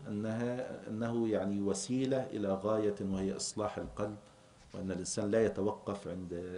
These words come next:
هذه الظواهر، وأنه لا بد أن، آه، يتوصل بها إلى، يعني، ما، ما وراءها، يعني، ك-، يعني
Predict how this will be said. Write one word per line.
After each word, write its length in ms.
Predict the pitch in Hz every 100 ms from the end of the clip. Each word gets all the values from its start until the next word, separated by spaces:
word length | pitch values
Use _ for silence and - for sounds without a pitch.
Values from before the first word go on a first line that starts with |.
| 101 - - - - -
هذه 400 | 92 95 90 87 87 85 76 67
الظواهر، 600 | 82 87 87 104 107 110
وأنه 340 | 90 92 92 92
لا 120 | 95
بد 300 | 95 98 -
أن، 260 | - 98 98 - - - - - -
آه، 540 | 92 85 82 85 82
يتوصل 840 | 85 87 - 98 120 - - 95 92
بها 360 | 107 107 117 -
إلى، 340 | 113 123 127 - - - - - - - - - - - - - - - - - - - - -
يعني، 300 | 113 95 98
ما، 420 | 101 104 101 - - - - - -
ما 180 | 104 110
وراءها، 640 | 104 95 90 85 85 78
يعني، 280 | 78 80 73 - - - - - 101 92 - - -
ك-، 40 |
يعني 400 | - 131 113 117